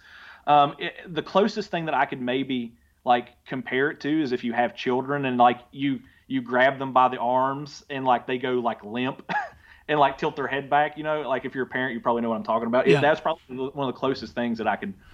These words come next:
Speaker 1: compare it to. Um, and so I'm saying, I, basically I say, you know, "We baptize you in the name of the Father and in the Son and in the Holy Spirit." And whenever I get to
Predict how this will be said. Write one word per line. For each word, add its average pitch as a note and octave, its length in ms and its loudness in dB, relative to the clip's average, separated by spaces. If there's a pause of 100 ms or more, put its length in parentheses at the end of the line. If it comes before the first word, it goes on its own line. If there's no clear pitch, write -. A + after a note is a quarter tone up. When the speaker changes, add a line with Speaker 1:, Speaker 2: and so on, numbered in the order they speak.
(220)
Speaker 1:
compare A2 440 0
it - 120 -14
to. - 880 -6
Um, B2 400 6 (380)
and C#3+ 180 -2
so B2+ 640 2 (400)
I'm B2+ 120 2
saying, C#3 500 -2 (540)
I, C3 180 -2
basically C#3 280 0
I - 20 4
say, G#2 260 -6 (420)
you A#2+ 160 -4
know, A2 100 2
"We A2 140 0
baptize A#2+ 540 4
you B2 80 -4
in A#2+ 60 -4
the A#2+ 60 -4
name A#2+ 180 -2
of A2 60 -4
the A2 60 -8
Father B2+ 460 4
and B2 180 -4
in A2+ 60 -2
the A2 80 -4
Son B2 340 -2
and A#2+ 80 -2
in A#2 100 0
the A2 80 -2
Holy A#2+ 260 0
Spirit." A2+ 440 0
And G2+ 100 -4
whenever D3+ 300 4
I C#3 120 6
get A#2+ 340 -2
to A2 260 -8